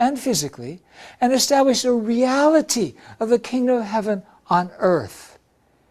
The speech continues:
He was not supposed to die before he fulfilled the three blessings. The lesson is that the Messiah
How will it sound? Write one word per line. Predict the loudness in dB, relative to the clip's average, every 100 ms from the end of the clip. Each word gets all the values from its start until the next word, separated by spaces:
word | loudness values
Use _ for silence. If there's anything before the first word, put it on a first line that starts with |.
| _ _ _
He | -4
was | -2 -4 -6
not | -6 -6 -6
supposed | -8 -4 -2 -2 -4
to | -6
die | -4 -4 -4 -6 -8 -10 -14 _ _ _ _ _
before | -8 0 2 2
he | 0 -8
fulfilled | -4 -6 -6 -4 -2 0 -2 -4 -12 _ _
the | -10
three | -4 2 2
blessings. | 2 -4 -4 -6 -8 -12 -10 -8 -10 _ _ _ _ _ _ -4
The | 0
lesson | 2 0 -2 -2
is | 0 0 -2
that | -6
the | -8
Messiah | -6 -6 -4 -2 0 0 -2